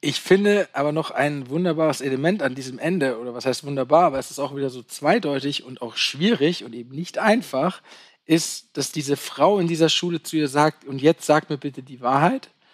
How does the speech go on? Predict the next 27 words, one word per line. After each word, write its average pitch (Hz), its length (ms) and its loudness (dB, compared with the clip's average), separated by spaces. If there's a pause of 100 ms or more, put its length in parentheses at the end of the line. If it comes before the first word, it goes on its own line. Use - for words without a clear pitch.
(200)
Und 143 200 -4
sie 156 100 0
sagt 156 400 4
als - 380 0
Wahrheit, 127 360 4
was 123 160 -10
auch 120 140 -10
die 123 160 -6
Wahrheit 117 320 -2
ist, 165 160 -2
„Ich 160 140 -2
hab 151 100 4
bei 143 80 4
einem 143 160 0
Profikiller 127 600 -4
gelebt 127 440 0
und 165 140 -8
hab 147 180 0
sozusagen 143 380 -2
mit 131 160 -6
dem 147 160 2
zusammen, 139 480 0
was 131 140 -10
weiß 131 100 -10
ich 196 140 -2
was 151 160 0
gemacht.“ 147 320 2